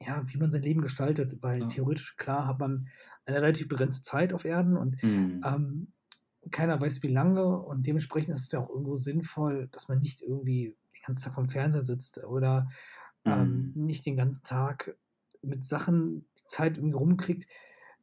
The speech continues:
Speaker 1: ähm, die im Endeffekt nur irgendwas überbrücken sollen, sondern aktiv, proaktiv irgendwo das Sa-, Leben anpackt und sich selbst irgendwo findet,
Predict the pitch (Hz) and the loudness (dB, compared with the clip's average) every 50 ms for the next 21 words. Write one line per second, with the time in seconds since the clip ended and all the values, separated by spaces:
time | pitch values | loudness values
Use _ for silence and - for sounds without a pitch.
0 | _ _ - 139 135 131 131 131 127 131 - - 156 147 131 135 147 156 170 156 | _ _ -6 -2 0 2 4 4 2 2 -2 -4 -4 -2 0 0 0 0 0 0
1 | - 156 151 - - - 156 147 151 156 156 156 151 - - - _ _ _ - | 0 -2 -2 -4 -4 -4 0 2 4 4 4 4 2 2 -2 -8 _ _ _ 0
2 | 156 156 160 156 147 - 147 131 127 135 151 180 170 175 151 135 127 123 113 113 | 2 4 4 4 4 2 0 0 0 0 -2 2 4 4 4 4 2 0 0 0
3 | 117 123 120 117 123 - - 131 127 131 131 - - - 147 131 - - 165 156 | -2 -2 -4 -4 -6 -6 -4 -4 -4 -4 -6 -10 -10 -8 -8 -8 0 2 2 4
4 | 147 139 - - 156 160 - - 131 143 147 139 131 127 135 139 139 135 131 - | 4 2 0 -2 -2 -2 -2 -4 -2 -2 -2 -2 0 0 2 2 2 0 -2 -4
5 | - _ - 127 127 139 147 127 - - 117 117 127 143 156 139 - - 160 160 | -8 _ -8 -6 -6 -4 -6 -8 -8 -12 -8 -4 -2 -2 -2 -2 -2 -2 -2 0
6 | 165 160 - 165 151 131 131 139 165 170 - - - 135 131 135 135 131 123 120 | -2 0 0 0 2 2 2 2 2 0 -2 -6 -4 -2 -2 0 0 0 0 0
7 | 123 131 131 - _ _ _ - - - 160 160 165 185 185 | 0 -2 -4 -8 _ _ _ -8 -2 0 2 2 2 2 0